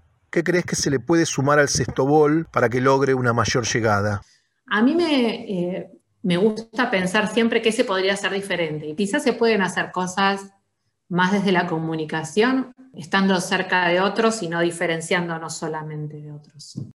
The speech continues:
Speaker 2: ¿Qué se puede comparar positivamente de, de, con otros deportes? Para que lo entien-, porque no es popular, no es conocido. Entonces, para que el, el mundo lo conozca mejor, ¿qué tiene de lindo en relación y co-,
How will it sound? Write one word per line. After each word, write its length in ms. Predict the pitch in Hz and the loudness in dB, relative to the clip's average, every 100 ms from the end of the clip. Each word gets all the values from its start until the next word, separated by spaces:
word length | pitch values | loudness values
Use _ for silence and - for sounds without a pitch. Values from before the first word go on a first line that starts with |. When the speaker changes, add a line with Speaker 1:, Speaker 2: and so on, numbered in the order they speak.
| _ | _
Speaker 2:
¿Qué 100 | - | -12
se 140 | 294 349 | -6 -6
puede 320 | - 262 233 | -4 0 0
comparar 500 | 214 185 185 208 233 | 0 -2 0 -2 -4
positivamente 960 | 208 - 180 254 247 226 175 165 156 156 _ _ | -6 -6 -8 -4 -2 -2 -4 -8 -14 -16 _ _
de, 340 | 190 170 170 | -12 -8 -8
de, 320 | 170 180 - - - _ | -10 -16 -16 -20 -20 _
con 200 | - 185 | -6 -4
otros 260 | 208 208 180 | -4 -4 -4
deportes? 720 | 175 185 175 165 156 - _ _ _ | -4 -6 -6 -8 -12 -14 _ _ _
Para 200 | 190 196 | -4 -2
que 100 | 208 | -2
lo 80 | 208 | -2
entien-, 400 | 214 240 294 - | -2 -6 -8 -8
porque 200 | 254 330 | -8 -6
no 80 | 403 | -6
es 60 | |
popular, 440 | 403 233 185 175 170 | -4 -4 -2 -4 -4
no 100 | 233 | -4
es 40 | |
conocido. 560 | 269 226 175 - 175 160 | -4 -4 -6 -8 -8 -8
Entonces, 640 | 156 220 254 254 - - _ _ - | -6 -2 -4 -4 -20 -20 _ _ -6
para 280 | 190 196 | -2 -2
que 100 | 196 | -2
el, 160 | 202 208 | -4 -4
el 260 | 202 214 220 | -4 -4 -2
mundo 260 | 277 320 | -2 -2
lo 120 | 302 | -4
conozca 400 | - 208 214 247 | -2 -4 -6 -6
mejor, 480 | 220 196 - 180 165 | -6 -8 -8 -8 -8
¿qué 120 | 302 | -12
tiene 280 | 302 427 262 | -8 -2 0
de 120 | 190 | 0
lindo 300 | 190 190 180 | -2 -4 -2
en 80 | 175 | -4
relación 720 | 170 165 160 - - 202 220 220 | -4 -8 -10 -10 -4 -2 -2 -2
y 560 | 214 170 170 165 165 - | -6 -8 -8 -8 -12 -10
co-, 280 | 175 175 | -10 -10